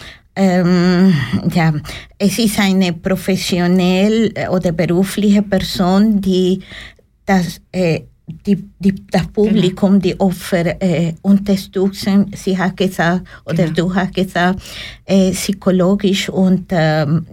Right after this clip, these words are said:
Speaker 1: juristische, ähm, in juristische Art helfen können, oder?
Speaker 2: Genau.
Speaker 1: Mhm.
Speaker 2: Also ganz konkret im Kanton Aargau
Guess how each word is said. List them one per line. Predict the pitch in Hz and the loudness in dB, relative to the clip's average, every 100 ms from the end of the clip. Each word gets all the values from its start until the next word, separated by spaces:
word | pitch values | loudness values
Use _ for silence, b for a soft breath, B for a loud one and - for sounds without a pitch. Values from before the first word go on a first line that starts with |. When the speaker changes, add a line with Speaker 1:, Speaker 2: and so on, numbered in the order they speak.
| - - 208 | -14 -6 -4
Speaker 1:
juristische, | 185 190 196 - - 185 - - 170 156 117 _ - | 0 2 2 0 -8 -6 -4 -4 -2 -2 -4 _ -10
ähm, | 151 165 127 156 113 - | -4 -2 -2 -2 -4 0
in | 196 175 - | 0 0 -2
juristische | 185 180 185 - 196 143 - | 0 0 -2 -6 -8 -6 -4
Art | 180 160 - - | -2 -4 -6 -8
helfen | 170 185 165 175 | -4 -2 -2 -2
können, | 175 185 240 240 214 | -2 0 0 2 2
oder? | 185 170 | 2 2
Speaker 2:
Genau. | 160 160 - _ _ | 0 -4 -10 _ _
Speaker 1:
Mhm. | 196 190 202 226 B B - | 0 2 0 -2 B B -8
Speaker 2:
Also | 180 202 - | -4 -4 -4
ganz | - 220 220 | -2 -2 -2
konkret | 202 185 175 185 180 | -4 -4 0 0 0
im | 170 170 165 160 160 | 0 2 2 0 -2
Kanton | 160 165 160 | -2 -2 -2
Aargau | 143 156 - - - | -4 -4 -6 -8 -8